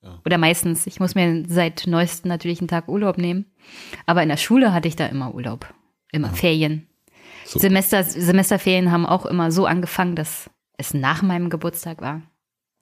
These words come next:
Speaker 1: Okay.
Speaker 2: Also sehr schön immer.
Speaker 1: Ja, das kann man sich halt nicht aussuchen. Aber gut, da, man
Speaker 2: Nee.
Speaker 1: kann ja das Beste immer draus machen.
Speaker 2: Konnte das leider nicht bestellen bei meinen Eltern. <laughs>
Speaker 1: Nee,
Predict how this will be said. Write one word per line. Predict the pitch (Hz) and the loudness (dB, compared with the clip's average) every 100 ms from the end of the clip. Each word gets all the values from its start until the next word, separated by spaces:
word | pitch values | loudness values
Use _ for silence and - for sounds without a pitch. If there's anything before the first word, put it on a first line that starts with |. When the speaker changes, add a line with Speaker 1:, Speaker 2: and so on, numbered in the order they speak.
| 90 | -14
Speaker 1:
Okay. | 82 - 92 - - - - - _ _ _ _ - | -10 -4 -6 -6 -10 -10 -10 -12 _ _ _ _ -6
Speaker 2:
Also | 160 139 | -4 -4
sehr | 120 - | -10 -12
schön | - - 147 | -10 -12 -12
immer. | 147 143 _ | -14 -18 _
Speaker 1:
Ja, | - | 0
das | 101 95 | 0 0
kann | - 98 | 0 2
man | 95 | 2
sich | 92 - | 2 -2
halt | 90 87 | -2 -2
nicht | 90 | -2
aussuchen. | 85 85 87 85 82 - - | -2 -2 -4 -6 -8 -10 -2
Aber | 123 120 | 2 4
gut, | 110 104 - | 4 2 0
da, | 95 98 90 98 - | 2 2 0 -6 -8
man | 92 | -2
Speaker 2:
Nee. | 185 | 2
Speaker 1:
kann | 95 95 | 4 4
ja | |
das | 85 - | 2 0
Beste | - - | -4 0
immer | 82 82 | 2 4
draus | 80 76 - | 2 0 2
machen. | 80 78 73 | 0 0 -2
Speaker 2:
Konnte | 208 208 | 0 0
das | 196 190 196 | 0 0 0
leider | 185 202 | 2 2
nicht | 196 | 0
bestellen | - 196 196 | -2 0 2
bei | 175 | 2
meinen | 165 156 | 0 -4
Eltern. | 151 165 185 214 - | -4 -2 0 0 -6
<laughs> | - - | -10 0
Speaker 1:
Nee, | 90 | 0